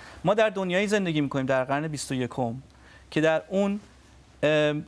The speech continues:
در این قرن شبکه‌ها هستند که نقش خیلی مهمی رو دارن. نه فقط شبکه‌های اجتماعی در روی اینترنت، بلکه فلسفه شبکه سازی که در مقابله با، ام، قدرت‌های غیر متمرکز می‌تونن خیلی تأثیر بذارن و خودشون رو موبیلایز بکنن.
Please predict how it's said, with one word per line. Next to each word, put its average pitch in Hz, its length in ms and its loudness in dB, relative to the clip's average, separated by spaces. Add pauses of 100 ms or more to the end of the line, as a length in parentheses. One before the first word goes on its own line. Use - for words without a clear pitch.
(200)
در 143 200 2
این 190 200 -6
قرن 175 460 -2
شبکه‌ها 151 720 0
هستند 151 440 -2
که - 100 -6
نقش 139 260 -2
خیلی 143 280 -2
مهمی 139 380 0
رو 110 80 -4
دارن. 92 280 -8 (240)
نه 220 80 2
فقط 214 300 0
شبکه‌های 143 540 0
اجتماعی 123 420 -2
در 123 120 0
روی 123 180 -6
اینترنت، 113 540 -6 (320)
بلکه 214 260 0
فلسفه 175 800 -2
شبکه 156 500 -2
سازی 139 580 -2 (180)
که 160 80 -2
در 151 200 2
مقابله 151 600 2
با، 180 340 2 (360)
ام، 139 360 0 (300)
قدرت‌های 151 460 0
غیر 165 220 0
متمرکز 143 580 -2
می‌تونن 180 260 -2
خیلی 175 320 -4
تأثیر - 520 -4
بذارن 165 480 0
و 151 120 -2
خودشون 175 560 -4
رو 165 100 0
موبیلایز 143 600 2
بکنن. 110 340 -8